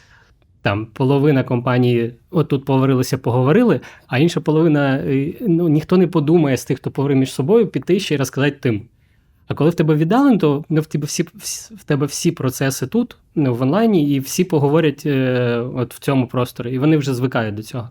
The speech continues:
І коли ти робиш гібрид, то тебе по-любому щось провисає, хтось не в курсі, що відбувається, бо, ну, неможливо налаштувати так процеси, щоб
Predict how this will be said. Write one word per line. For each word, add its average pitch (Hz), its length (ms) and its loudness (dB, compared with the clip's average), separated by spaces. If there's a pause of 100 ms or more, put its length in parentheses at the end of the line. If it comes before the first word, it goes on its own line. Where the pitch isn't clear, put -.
(140)
І - 80 -2
коли 160 180 2
ти 170 100 0
робиш 165 260 2
гібрид, 170 340 0
то 151 80 -4
тебе 151 180 0
по-любому 156 580 2
щось 160 240 0
провисає, 131 500 -2
хтось - 400 0
не 151 60 4
в - 80 -2
курсі, 151 340 -2
що 135 160 -2
відбувається, 107 560 -4
бо, 127 300 -2
ну, 147 440 4
неможливо 135 540 4
налаштувати 127 540 0
так 123 180 -4
процеси, 156 540 -2
щоб 117 220 -6